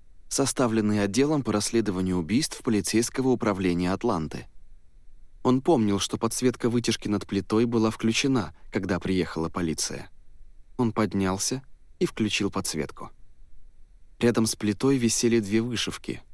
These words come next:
оправленные в рамки. Одна гласила:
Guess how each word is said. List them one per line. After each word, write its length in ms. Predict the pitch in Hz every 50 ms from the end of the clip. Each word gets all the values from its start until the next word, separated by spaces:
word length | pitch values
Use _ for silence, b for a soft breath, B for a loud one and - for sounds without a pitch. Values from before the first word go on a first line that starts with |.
| - - - -
оправленные 680 | - 123 - - 127 120 113 110 107 104 101 101 101
в 60 | 92
рамки. 420 | 98 82 71 71 - - - - - - - - - - - - - - - - - -
Одна 340 | - 117 110 - 143 170 180
гласила: 640 | 147 127 123 123 120 - - 87 76 71 69 -